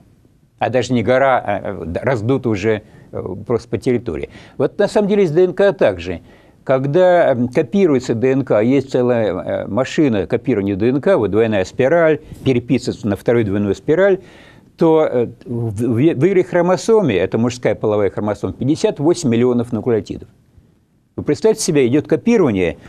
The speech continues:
нуклеотид за нуклеотидом, пятьдесят восемь миллионов раз идёт как бы ксерокопия, да, пятьдесят восемь миллионов раз.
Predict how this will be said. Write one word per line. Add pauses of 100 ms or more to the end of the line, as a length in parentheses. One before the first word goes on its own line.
(100)
нуклеотид
за
нуклеотидом,
пятьдесят
восемь
миллионов
раз (380)
идёт
как
бы
ксерокопия,
да,
пятьдесят
восемь
миллионов
раз.